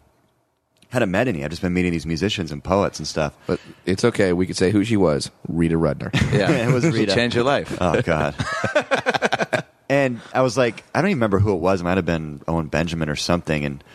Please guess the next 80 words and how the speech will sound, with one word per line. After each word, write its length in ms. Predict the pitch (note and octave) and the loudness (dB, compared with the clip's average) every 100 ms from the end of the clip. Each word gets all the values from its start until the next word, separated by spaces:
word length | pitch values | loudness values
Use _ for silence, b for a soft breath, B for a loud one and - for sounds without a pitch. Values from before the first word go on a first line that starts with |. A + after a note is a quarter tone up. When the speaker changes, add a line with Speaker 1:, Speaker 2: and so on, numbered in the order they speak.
| B B B B | B B B B
Speaker 1:
and 180 | G2 F#2+ | -2 0
I 100 | F#2+ | 2
was 120 | F#2 | 2
like, 160 | F#2 F2 | 0 0
"Yeah, 140 | A#2 | 0
man, 200 | D3 A2+ | 0 0
how 100 | A#2 | 0
much 260 | B2+ C#3+ - | 0 0 -2
you 80 | A#2 | 0
go 80 | F#2 | 2
up?" 160 | D#3 | 0
And 60 | F2+ | 0
he's 100 | D#2+ | -2
like, 140 | E2 | -2
"Five 220 | - F#2 | 0 0
times 200 | F#2+ G#2 | 0 -2
a 80 | D#2 | 0
week." 160 | D2 A2+ | 0 0
And 60 | |
I 20 | D#2+ | -2
was 80 | |
like, 140 | D2 C#2+ C#2+ | -6 -8 -14
"What?" 400 | - - - - - _ B B _ | -14 -14 -12 -14 -14 _ B B _
I 60 | - | -2
was 80 | C#3 | 0
going 120 | E3+ | 2
up, 80 | C3+ | 2
like, 140 | G#2 | 0
once 300 | D#2+ G2 A2 | 2 2 2
or 80 | F#2 | -2
twice 380 | - F#2+ G2 - | -2 0 0 0
a 40 | |
week, 220 | D#2 D#2+ - | -4 -4 -4
maybe. 340 | D#2+ G#2 E2+ | -2 0 0
I 40 | |
thought 160 | D#2+ F#2+ | 0 0
that 120 | F2 | 0
was, 100 | D#2 | 0
Speaker 2:
Hmm. 40 | D#2+ | -2
Speaker 1:
like, 140 | C#2+ | -2
a 40 | |
lot. 520 | C#2 C#2+ F2+ C2 - - _ | -2 0 2 0 -4 -18 _
Speaker 2:
Yeah. 200 | F2+ F2 - _ | -4 -4 -6 _
Speaker 1:
And 80 | - | -6
he's 80 | G2+ | -2
like, 140 | F#2+ | -2
"No, 120 | G2 C#3 | -2 -2
man, 140 | G2 | -2
you 80 | G#2+ | -2
gotta 140 | C#3 | -2
go 160 | G2 G2+ | 0 -2
up, 80 | F2+ | -2
like, 160 | E2+ | -2
every 260 | F2 F2 E2+ | -2 -4 -4
night." 320 | D2+ A#2 G2 | -2 -2 -2
And 100 | E2+ | -4
so 140 | - | 0
I 60 | G2 | 0
went 180 | G2+ A2+ | 2 0
home 280 | A2 A#2+ G#2+ | 0 0 0
and 60 | |
I 40 | F2+ | 0
made 200 | F#2 F#2+ | 2 0
a 40 | |
goal 460 | E2 - G2 G#2 F#2 | 0 0 0 2 0
at 100 | D#2+ | 0
New 80 | F2+ | -2
Year's 220 | F2 D#2+ | -2 -4
before 240 | E2 E2+ | -6 -4
I 40 | D#2+ | -4
came 160 | D#2+ | -4
back. 260 | D#2+ F#2+ F#2 | -2 -2 -2
Like, 160 | E2 - | -6 -4
I'm 100 | F#2+ | -2
gonna 240 | F#2+ F2+ - b b b b | -2 -4 -10 b b b b
do 100 | - | -2
seven 320 | G#2 - G2+ F#2 | -2 0 0 0
sets 300 | - - - | -2 -2 -2
a 40 | |
week, 340 | D2+ B1 - | -4 -6 -12